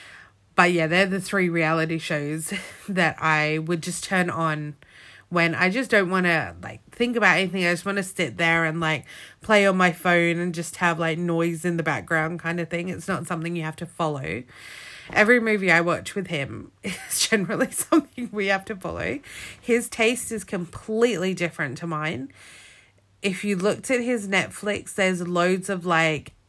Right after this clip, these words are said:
anime on there, kung fu movies, action, like, ugh, it's just all this kind of stuff on his. Mine is,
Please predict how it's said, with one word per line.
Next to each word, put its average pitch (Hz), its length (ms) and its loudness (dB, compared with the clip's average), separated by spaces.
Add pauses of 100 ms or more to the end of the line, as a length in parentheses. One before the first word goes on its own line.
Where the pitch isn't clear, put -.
(200)
anime 185 540 4
on 165 200 0
there, 160 300 2
kung 202 440 0
fu 185 280 -2
movies, 165 840 0 (600)
action, 175 1200 2
like, 156 480 -2 (160)
ugh, 196 300 0
it's 202 260 -4
just - 240 -8
all 196 220 0
this 185 240 -2
kind 180 180 0
of 175 80 -2
stuff - 260 -6
on 175 120 -4
his. 143 480 -4 (640)
Mine 202 500 4
is, 190 1300 -4